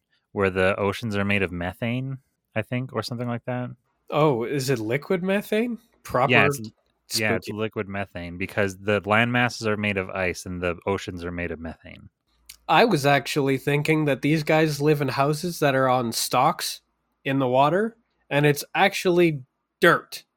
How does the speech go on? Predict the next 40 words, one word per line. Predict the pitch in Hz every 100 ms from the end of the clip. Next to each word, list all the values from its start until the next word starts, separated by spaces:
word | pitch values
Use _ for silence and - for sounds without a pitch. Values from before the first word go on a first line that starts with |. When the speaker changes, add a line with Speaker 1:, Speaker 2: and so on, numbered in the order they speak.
| _ _
Speaker 2:
that | 151 139 -
comes | 135 123 123
in | 120
with | 113
the | 120
tide. | - 110 85 - _ _ _ _ -
Speaker 1:
Oh, | 101
that's | 110 127
cool. | - - 78 92 - _
Speaker 2:
The | 143
landmass | 135 156 165 165 165 156 156
itself | 151 - 165 147 117 -
is | 135 127 120 120 123 117
the | 123 123
ocean. | 123 131 131 123 107 101 - -
Every-, | 127 127 139
everything | 123 143 156 147
is | 131
built | 120 135 139
on | 135
the | 117
water | 110 139 156 156
there, | 156 165 170 - _ - _ -
and | 143 143
then | 135
it, | 131 131 131
the | 135
stuff | - 147 147
that | 123
flows | - 151 139 139 135 - - _ _ _ -
and, | 127 120 -
and | 131
ebbs | 117 135 135 127
and | 123
flows | 123 123 117 - -
with | 139 117
the |
tide | - 120 117 107 -
is | 127 113
actually | 113 113 - 123 120 113